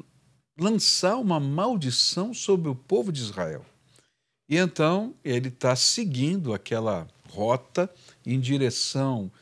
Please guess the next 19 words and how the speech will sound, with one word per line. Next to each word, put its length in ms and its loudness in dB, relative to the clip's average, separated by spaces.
a, 680 -4
aos 500 -6
amalequitas 960 -6
ali 240 -4
pra 180 -8
poder 360 -6
fazer 360 -8
esse 220 -10
trabalho. 560 0
E 140 2
nesse 380 4
contexto, 1000 4
ele 420 8
é 160 10
impedido, 1200 0
porque 400 -4
a 60 4
sua 340 0
mula 500 0